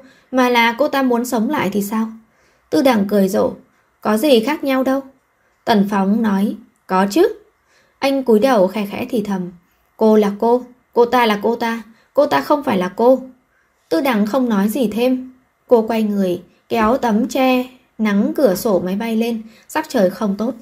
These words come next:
Trên tầng mây cao như vậy lại không thấy có ánh nắng. Những đám mây đen xám xịt rời rạc kéo tới, rồi lại cuồn cuộn cuốn lấy nhau. Trán Tư Đằng tì nhẹ vào cửa sổ máy bay. Hiện tượng bán yêu có hai cách giải quyết.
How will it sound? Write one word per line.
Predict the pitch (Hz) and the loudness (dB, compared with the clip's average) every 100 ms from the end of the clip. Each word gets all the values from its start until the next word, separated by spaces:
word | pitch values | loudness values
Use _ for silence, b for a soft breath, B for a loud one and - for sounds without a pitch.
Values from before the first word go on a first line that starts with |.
| B B B | B B B
Trên | - 294 277 | 0 0 2
tầng | 240 202 | 2 2
mây | 220 | 2
cao | 233 220 208 | 0 -2 0
như | 208 208 | -2 0
vậy | 202 - | 0 0
lại | 196 175 | 0 -2
không | 196 311 277 | -2 -4 -2
thấy | 233 220 | 0 0
có | 240 | 0
ánh | 247 247 | -2 -2
nắng. | 240 277 415 b b - | -2 -4 -6 b b 0
Những | 247 - | 0 2
đám | 190 220 | 0 0
mây | 262 233 | 0 0
đen | 226 202 | 0 -2
xám | 208 190 | -2 -4
xịt | 220 247 - - | -2 -4 -6 -4
rời | 240 226 | -2 0
rạc | 226 214 208 | 0 -2 -4
kéo | 208 202 | -4 -4
tới, | 240 226 240 349 B B - | -2 0 0 -2 B B 0
rồi | 294 | 4
lại | 254 240 | 4 4
cuồn | 254 247 220 | 6 4 4
cuộn | 247 220 220 | 0 0 0
cuốn | 220 | 0
lấy | 247 254 | 0 -2
nhau. | 302 285 285 b b b b | -4 -8 -10 b b b b
Trán | - 214 208 254 | -2 0 0 0
Tư | 277 | 0
Đằng | 226 208 190 | 0 0 0
tì | 220 202 | 0 0
nhẹ | 190 190 - | 0 -4 -6
vào | 196 202 | -6 -4
cửa | 202 | -4
sổ | 214 190 | -4 -4
máy | 170 214 | -4 -6
bay. | 233 233 220 - _ _ b b b b b - | -6 -10 -12 -18 _ _ b b b b b -2
Hiện | 262 196 | 0 4
tượng | 226 220 208 | 4 4 2
bán | 196 214 | 2 0
yêu | 269 254 | 2 2
có | 240 277 | 2 -4
hai | 262 220 | -6 -6
cách | 269 - | -8 -6
giải | 202 190 | -8 -6
quyết. | 254 | -6